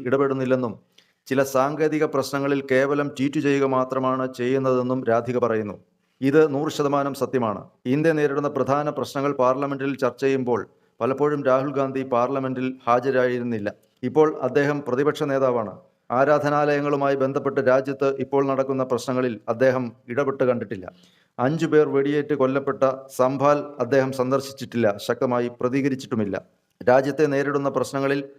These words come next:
താങ്കൾ ഇടപെടുമെന്ന് കരുതിയാണ് താങ്കളുടെ ഇന്ത്യ മുന്നണിക്ക്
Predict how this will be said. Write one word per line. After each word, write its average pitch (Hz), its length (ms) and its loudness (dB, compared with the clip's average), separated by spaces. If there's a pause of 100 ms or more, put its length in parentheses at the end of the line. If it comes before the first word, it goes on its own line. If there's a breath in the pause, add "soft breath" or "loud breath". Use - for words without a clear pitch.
(220 loud breath)
താങ്കൾ 135 380 0
ഇടപെടുമെന്ന് 139 640 0
കരുതിയാണ് 135 600 2
താങ്കളുടെ 131 480 0
ഇന്ത്യ 131 280 -2
മുന്നണിക്ക് 131 480 -2